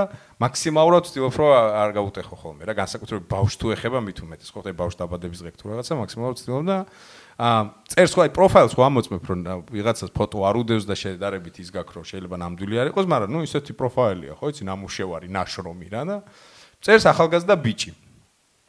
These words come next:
დაახლოებით მე ვარ ესე ოცდაექვსი, ოცდაშვიდი წლის, დაახლოებით ჩემ ხელა ბიჭი მწერს, რომ ჩემსო, აღარ მახსოვს, გოგოსო თუ მეუღლეს, მოკლედ მეორე ნახევარს ვაქო დაბადების დღეო. და მე სტანდარტულად რო გონია, რომ დაბადების დღე იგი ჩაუწერი, ან შეგვარიგე, ან რაღაცა ეგეთი და,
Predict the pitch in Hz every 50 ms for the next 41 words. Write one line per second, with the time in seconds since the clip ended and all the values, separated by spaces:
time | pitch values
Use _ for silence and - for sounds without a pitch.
0 | _ _ - _ - 104 95 110 117 123 - - 139 107 - 110 110 110 101 92
1 | 90 87 - - 90 87 87 82 95 95 95 90 - - 95 87 85 95 90 -
2 | - 113 120 127 - 175 185 208 202 - - 127 117 113 113 147 156 156 143 -
3 | 117 101 98 131 139 139 113 95 87 - 90 92 - - 120 117 - 160 165 165
4 | 165 165 - - - - - - _ _ _ - - 165 170 175 151 - - -
5 | 110 101 95 87 - - - 98 87 87 101 127 131 123 107 92 - - - 87
6 | - _ - 98 104 104 107 98 - - 90 - - 87 82 85 90 92 87 85
7 | 87 82 78 - - 95 90 87 85 - 98 104 113 110 92 85 87 87 - -
8 | 110 92 80 - - 98 95 - 151 139 110 101 90 98 90 92 90 80 80 76
9 | - - _ 64 82 95 131 175 202 202 190 190 165 - - 156 160 151 165 156
10 | 165 156 143 131 135 - 139 127 120 123 120 120 123 143 165 175 160 - 123 117
11 | 113 113 110 117 113 110 110 107 104 107 104 104 101 - 104 104 104 127 147 -
12 | 156 151 139 127 113 107 - 104 92 98 117 139 143 135 127 120 113 107 107 104
13 | 98 - - 104 101 113 113 - 165 165 190